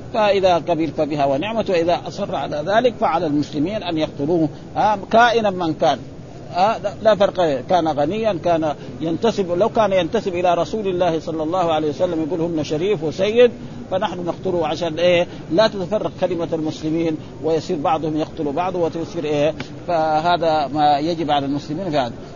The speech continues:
وحدثنا كذلك عثمان بن أبي شيبة، حدثنا يونس بن أبي يع-، يعفور عن أبيه عن عرفجر قال: "سمعت رسول يقول: من أتاكم وأمركم جميع على رجل"، يعني على الأمير وعلى الخليفة، "واحد يريد أن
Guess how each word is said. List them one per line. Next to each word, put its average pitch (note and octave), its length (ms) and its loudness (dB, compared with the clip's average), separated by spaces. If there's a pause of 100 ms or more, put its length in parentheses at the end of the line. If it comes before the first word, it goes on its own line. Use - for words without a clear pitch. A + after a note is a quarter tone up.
(120)
وحدثنا E3+ 640 0
كذلك E3+ 380 2
عثمان D#3+ 480 -2
بن C#3+ 260 0 (260)
أبي C#3+ 220 -2
شيبة، G#3 440 4
حدثنا D#3+ 500 -2
يونس E3+ 360 -2
بن D3 160 -2
أبي C#3 340 -6 (100)
يع-، C#3+ 260 -4 (300)
يعفور F3+ 540 2 (280)
عن E3 260 4
أبيه G3 400 2
عن E3 140 2
عرفجر D#3 460 0
قال: D#3+ 300 2
"سمعت G3 320 -4
رسول E3 340 -2
يقول: G3+ 480 2 (240)
من E3 160 -2
أتاكم E3 520 2
وأمركم E3+ 560 0
جميع D#3+ 380 0
على D#3+ 280 4
رجل"، D3 400 0 (260)
يعني D3+ 220 -2
على D#3 180 0
الأمير D#3 360 -4
وعلى D3+ 220 2
الخليفة، F#3 480 0
"واحد G#3 440 4 (280)
يريد G3 260 0
أن E3 360 2